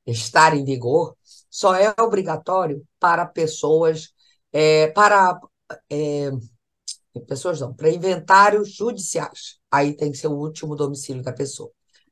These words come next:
Mas para inventários extrajudiciais, que a gente sabe que tem que entrar dentro daqueles requisitos, eu teria a possibilidade de fazer meu inventário.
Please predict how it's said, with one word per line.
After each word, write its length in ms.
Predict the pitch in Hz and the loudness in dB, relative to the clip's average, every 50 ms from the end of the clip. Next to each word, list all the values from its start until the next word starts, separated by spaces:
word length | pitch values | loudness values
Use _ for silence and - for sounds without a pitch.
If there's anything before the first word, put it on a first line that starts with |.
| _ _ _ - | _ _ _ -4
Mas 200 | 202 - - - | -4 -4 -4 -6
para 260 | - - 247 277 320 | -6 -2 -2 -2 0
inventários 680 | 311 294 294 285 - - - - 160 156 160 151 147 | 0 -2 -2 -2 -4 -4 -4 -2 -2 -2 -4 -4 0
extrajudiciais, 1000 | 175 214 233 233 - 247 196 190 220 208 190 - - 233 220 190 175 165 165 160 | 2 2 2 0 -2 -8 -8 -8 -8 -8 -8 -8 -4 -2 0 2 2 2 0 -2
que 80 | - 165 | -4 -6
a 40 | 156 | -6
gente 180 | 160 160 160 | -6 -6 -8
sabe 320 | - - - 160 156 160 - | -8 -4 0 0 0 0 -4
que 160 | - 160 156 | -10 -10 -8
tem 240 | 160 - 160 160 160 | 0 0 0 0 0
que 80 | - | -8
entrar 220 | 160 151 165 160 151 | -10 -6 -4 -4 -4
dentro 200 | 147 170 185 190 | -2 -4 -4 -4
daqueles 420 | 196 190 - - 165 156 - - | -6 -8 -6 -6 -6 -6 -6 -6
requisitos, 760 | - - - - 202 190 151 156 156 156 156 - - - - _ _ - - - - _ _ _ _ - | -6 -6 -4 -4 -6 -6 -6 -6 -6 -6 -8 -10 -18 -20 -20 _ _ -20 -20 -20 -20 _ _ _ _ -2
eu 240 | 180 202 208 208 202 | 2 2 2 0 2
teria 380 | - 214 208 190 180 170 165 | 2 4 4 4 2 -2 -4
a 40 | 160 | -4
possibilidade 960 | - - 247 285 311 294 - - - 208 214 214 196 - 175 170 170 165 - - | -4 0 2 2 2 2 -4 -10 -10 -4 -4 -4 -2 0 -2 -2 -2 -4 -10 -18
de 100 | - - | -18 -8
fazer 340 | - - 165 160 165 160 | -6 -6 -4 -2 -2 -2
meu 120 | 160 165 170 | -2 -2 -6
inventário. 460 | 165 185 196 202 190 160 - - | -4 -6 -6 -6 -6 -12 -16 -16